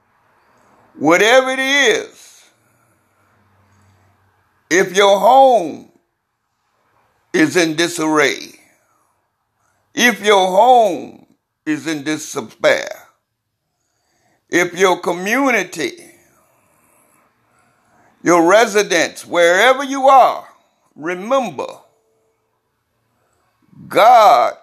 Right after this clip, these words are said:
can turn a bad situation around. Oh, yes.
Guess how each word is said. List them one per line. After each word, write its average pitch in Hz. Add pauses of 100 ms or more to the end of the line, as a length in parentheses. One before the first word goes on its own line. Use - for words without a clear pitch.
can 135
turn 170
a 127
bad 226 (320)
situation 202
around. 180 (1900)
Oh, 208
yes. 208